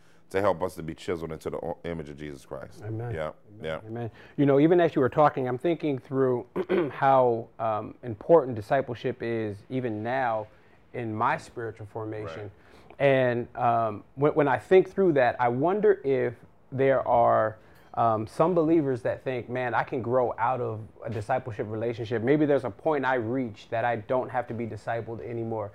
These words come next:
Speaker 1: Mm-hmm.
Speaker 2: Is that a true thing to say? And is that any, is there any biblical foundation for you to say, "Man, I, I don't have to be discipled anymore"?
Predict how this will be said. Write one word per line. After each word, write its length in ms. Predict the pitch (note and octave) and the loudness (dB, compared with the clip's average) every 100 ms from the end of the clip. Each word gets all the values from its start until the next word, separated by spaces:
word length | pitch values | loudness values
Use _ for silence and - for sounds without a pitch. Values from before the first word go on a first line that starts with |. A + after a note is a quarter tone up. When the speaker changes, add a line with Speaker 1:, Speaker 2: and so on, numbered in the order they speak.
| F2+ | -14
Speaker 1:
Mm-hmm. 300 | F2+ - F3 | -18 -2 2
Speaker 2:
Is 160 | A3+ | 4
that 180 | G#3 G3 | 6 6
a 140 | D#3 | 6
true 460 | B2+ - D#3+ E3 E3 | 2 -4 2 4 4
thing 260 | - D3+ D3 | 2 -2 -2
to 100 | A#2+ | -4
say? 380 | G#2 C3+ B2+ A#2 | -4 0 0 0
And 120 | A#2+ | 0
is 160 | D#3 D#3 | 0 2
that 140 | C#3+ | 2
any, 240 | D3+ C3+ A2 | 2 0 -2
is 160 | D3+ F3+ | 0 2
there 140 | D#3 | 4
any 160 | C#3+ B2+ | 2 0
biblical 400 | F2+ C#3 C#3+ A#2+ | -2 -2 -2 -6
foundation 580 | A2+ B2 B2 A#2 A#2 A2+ | -8 -6 -2 -2 -4 -8
for 80 | A2+ | -4
you 120 | A2+ | -4
to 60 | |
say, 140 | - A2 | -2 -2
"Man, 240 | G#2 G#2+ | -2 -2
I, 100 | A#2 A#2+ C3+ | -2 -2 0
I 60 | |
don't 100 | D3 | 0
have 120 | B2 | 0
to 60 | A2+ | -4
be 80 | A2 | -8
discipled 460 | G2 G#2+ G#2 G2+ G#2 G#2+ - | -10 -12 -14 -14 -16 -18 -12
anymore"? 360 | A2 G#2+ F2+ | -10 -8 -10